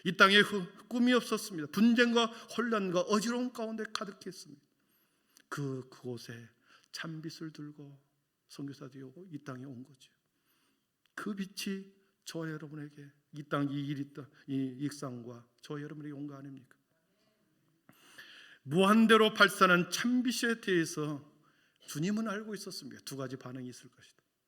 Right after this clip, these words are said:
"찬빛을 내가 가지고 왔는데." 어떤 사람은 이 빛을 받아들이는 사람이 있을 것이고, 어떤 사람은 이 빛을 거부한 사람이 있을 것이다. 이미 이 말씀을 기록할 때부터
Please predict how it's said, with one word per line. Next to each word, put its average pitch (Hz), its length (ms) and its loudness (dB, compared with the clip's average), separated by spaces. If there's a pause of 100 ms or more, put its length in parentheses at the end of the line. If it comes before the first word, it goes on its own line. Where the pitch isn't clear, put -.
(440)
"찬빛을 123 580 -8
내가 120 360 -20 (280)
가지고 143 320 -14
왔는데." 139 440 -12 (1400)
어떤 156 280 -4
사람은 160 260 -2
이 165 80 -2
빛을 170 400 -4
받아들이는 156 460 -4
사람이 147 260 -6
있을 139 220 -10
것이고, 131 320 -12
어떤 170 240 -2
사람은 165 260 -4
이 180 80 -6
빛을 170 320 -12
거부한 170 460 -10
사람이 165 260 -16
있을 151 160 -20
것이다. 143 300 -18
이미 196 400 -2
이 180 200 0
말씀을 196 500 0
기록할 202 440 -10
때부터 165 400 -14